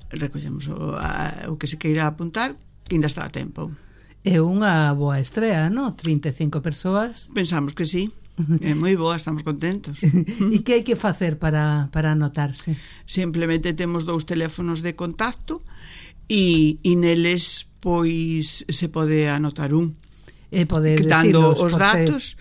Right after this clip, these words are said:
Speaker 2: Ajá.
Speaker 1: sí, douche o que, o que teño principal, o é o seis tres seis, seis dous catro, catro cero cinco.
Speaker 2: Vale, ata mediodía de hoxe.
Speaker 1: Ata mediodía. Só hai que dar o nome, apelidos e o D N I.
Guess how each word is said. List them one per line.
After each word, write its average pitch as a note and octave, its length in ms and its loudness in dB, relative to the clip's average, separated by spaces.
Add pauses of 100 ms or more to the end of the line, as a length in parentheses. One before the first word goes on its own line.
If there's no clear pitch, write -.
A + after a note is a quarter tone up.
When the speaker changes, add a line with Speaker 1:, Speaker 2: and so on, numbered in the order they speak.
(160)
Speaker 2:
Ajá. E3 300 0
Speaker 1:
sí, D#3+ 340 2
douche F3 880 2
o E3 160 0
que, D#3+ 640 0
o D#3 140 0
que D#3+ 100 -6
teño D#3 320 -2
principal, D3+ 560 -2
o D3 140 2
é D#3 100 2
o D#3 80 2
seis D#3 320 -2
tres D#3 300 -6
seis, C4 500 0 (160)
seis E3+ 400 0
dous D#3+ 240 -6
catro, B3 560 -4 (240)
catro F3+ 400 -2
cero F#3+ 320 -4
cinco. E3+ 480 -4 (480)
Speaker 2:
Vale, D3 400 -2 (240)
ata D#3+ 240 2
mediodía D#3 560 2
de D3 140 2
hoxe. - 20 4
Speaker 1:
Ata D#3+ 240 2
mediodía. D#3+ 720 0 (160)
Só F3+ 480 2
hai E3 80 2
que F3 160 0
dar F3 240 2
o F3 160 2
nome, F3+ 640 0
apelidos A#3 960 -2 (160)
e E3+ 160 2
o E3 80 0
D E3 160 0
N D#3 80 0
I. D3 160 -4